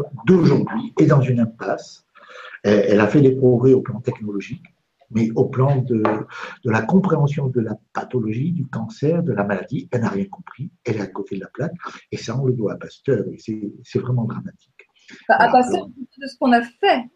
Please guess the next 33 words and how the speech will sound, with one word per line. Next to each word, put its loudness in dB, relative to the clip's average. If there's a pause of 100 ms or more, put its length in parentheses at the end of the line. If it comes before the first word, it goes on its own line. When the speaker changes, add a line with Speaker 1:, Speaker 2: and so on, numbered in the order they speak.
Speaker 2:
de 2
l'œuvre 0
de 0
Pasteur, -2
parce -18
que -8
le -10
pauvre, -6
lui, 4
il -4
a -4
fait -6
ce -14
qu'il 2
a, 2
euh, -4
ce -14
qu'il 0
avait 2
à 0
faire, 6
et 0
c'est 0
aussi 0
son 4
environnement 0
qui, -4
qui -12
s'est -8
emparé 4
de -2
choses 2
et, 2